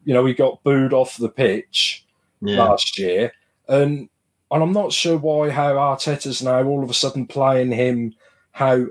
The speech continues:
Speaker 1: Emery played him again. And I'll, and that's not just him. There's, there's a lot of, I mean, you obviously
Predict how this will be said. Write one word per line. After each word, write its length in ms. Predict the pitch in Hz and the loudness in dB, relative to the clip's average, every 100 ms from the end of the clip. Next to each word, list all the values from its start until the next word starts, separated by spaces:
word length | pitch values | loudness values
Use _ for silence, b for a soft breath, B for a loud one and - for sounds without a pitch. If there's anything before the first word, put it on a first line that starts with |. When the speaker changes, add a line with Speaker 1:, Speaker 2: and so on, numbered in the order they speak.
| - | 0
Speaker 1:
Emery 400 | 127 147 160 165 | 2 4 2 2
played 380 | 165 170 175 180 | 2 2 2 0
him 120 | 180 | -2
again. 460 | 165 175 185 180 - _ _ _ _ _ _ - | 0 0 2 -2 -6 _ _ _ _ _ _ -2
And 200 | 151 160 - | 0 0 0
I'll, 240 | 165 165 - | -2 -2 -4
and 100 | 175 | 0
that's 160 | 185 247 | 2 0
not 140 | 214 | 0
just 240 | 180 151 | -2 0
him. 140 | 165 147 | 0 0
There's, 340 | 151 165 151 | 0 -4 -2
there's 200 | 170 160 | 0 2
a 40 | 170 | 2
lot 200 | 196 147 | 2 2
of, 120 | 143 | 0
I 80 | 139 | 2
mean, 160 | 160 | 2
you 220 | 185 190 | 2 2
obviously 500 | 165 143 - 139 123 | 2 0 -2 -2 -4